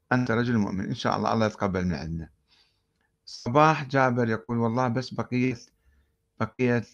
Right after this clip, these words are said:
بقي شيء واحد ما ذكرته، أعتقد بالمستقبل راح أسمع منك، وهو أن سيدنا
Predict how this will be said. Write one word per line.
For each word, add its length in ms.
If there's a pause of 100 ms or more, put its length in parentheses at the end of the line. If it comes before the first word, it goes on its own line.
بقي 360
شيء 300
واحد 380
ما 180
ذكرته، 500
أعتقد 380
بالمستقبل 480
راح 200
أسمع 300
منك، 280 (440)
وهو 220
أن 500 (760)
سيدنا 1000